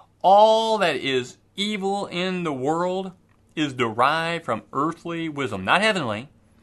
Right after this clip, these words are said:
and that absolutely nothing of any ultimate good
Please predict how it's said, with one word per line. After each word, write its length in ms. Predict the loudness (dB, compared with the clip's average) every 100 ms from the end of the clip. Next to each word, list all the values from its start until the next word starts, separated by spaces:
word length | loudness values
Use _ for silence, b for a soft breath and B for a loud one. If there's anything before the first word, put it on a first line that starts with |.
| b b b
and 160 | 2 2
that 180 | 2 0
absolutely 720 | 0 0 -2 0 0 -2 -4
nothing 600 | -2 -2 -2 -2 -8 -8 B B
of 180 | -6 -4 -2
any 300 | -2 -2 0
ultimate 540 | 0 0 -2 -6 -8 0
good 500 | 2 2 -2 -8